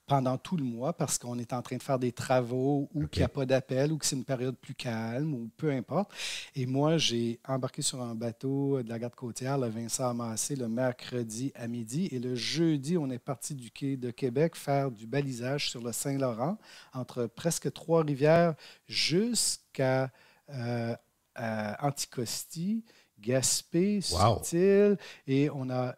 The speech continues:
Speaker 1: installé les balises, euh, donc les bouées de, scientifiques de l'Institut Maurice Lamontagne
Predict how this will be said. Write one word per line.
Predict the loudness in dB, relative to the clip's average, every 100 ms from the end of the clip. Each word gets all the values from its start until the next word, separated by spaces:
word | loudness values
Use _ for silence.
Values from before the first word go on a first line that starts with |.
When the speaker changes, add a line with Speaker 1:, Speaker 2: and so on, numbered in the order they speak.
| -2
Speaker 1:
installé | -2 -2 -2 0 0
les | 0
balises, | -2 0 0 0 -4 -6 -8 -6
euh, | -4 -4
donc | -6 -8 -4
les | -4 -4
bouées | -6 -4 -2 0 0
de, | 0 0 -2
scientifiques | -4 -4 -6 -8 -4 -4 -2
de | -4
l'Institut | -4 -8 -12 -6
Maurice | -4 -4 -4
Lamontagne | -4 -4 -6 0 0 0